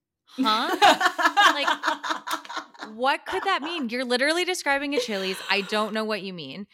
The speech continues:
Speaker 2: Oh
Speaker 1: And
Speaker 2: my
Speaker 1: then
Speaker 2: God.
Speaker 1: for Mission, he, they said,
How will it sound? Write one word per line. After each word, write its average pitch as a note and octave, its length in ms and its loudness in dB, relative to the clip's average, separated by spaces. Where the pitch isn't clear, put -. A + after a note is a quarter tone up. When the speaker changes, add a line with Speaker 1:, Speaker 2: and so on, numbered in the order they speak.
Speaker 2:
Oh - 120 -12
Speaker 1:
And B3+ 180 2
Speaker 2:
my C#4+ 80 0
Speaker 1:
then D4+ 220 0
Speaker 2:
God. - 360 -10
Speaker 1:
for B3+ 440 2
Mission, F3+ 1000 -6
he, G3 240 -20
they A3 160 -4
said, A3 360 -2